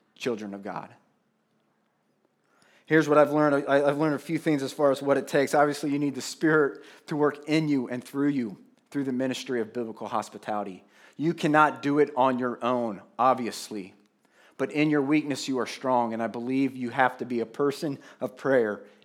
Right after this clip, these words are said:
when you're in the ministry of biblical hospitality. You have to definitely be patient. You have to communicate expectations, but also hold loosely to the,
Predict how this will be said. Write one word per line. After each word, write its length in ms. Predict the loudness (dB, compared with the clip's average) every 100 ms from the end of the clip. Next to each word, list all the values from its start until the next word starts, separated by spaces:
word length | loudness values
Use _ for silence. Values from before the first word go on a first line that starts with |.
| _ -10
when 160 | -6
you're 120 | -2 -2
in 240 | -2 -6 -10
the 100 | -8
ministry 540 | -6 -6 -8 -10 -12 -12 _ _ _ _ -16
of 100 | -10
biblical 360 | -8 -10 -10 -8
hospitality. 580 | -8 -10 -8 -6 -4
You 120 | -4 -2
have 180 | -2
to 80 | -2
definitely 320 | -4 -4 -6
be 100 | -10
patient. 480 | -10 -6 -6 -6 -14 -16 _ _ _ _ _ _ _ 0
You 100 | 4
have 160 | 6
to 160 | 4 2
communicate 640 | 0 -2 2 2 2 2
expectations, 720 | 2 2 -2 -6 -4 -6 -6
but 160 | -2 2
also 260 | 2 0 -6
hold 200 | -6 -6
loosely 360 | -8 -8 -10
to 80 | -10
the, 260 | -12 -14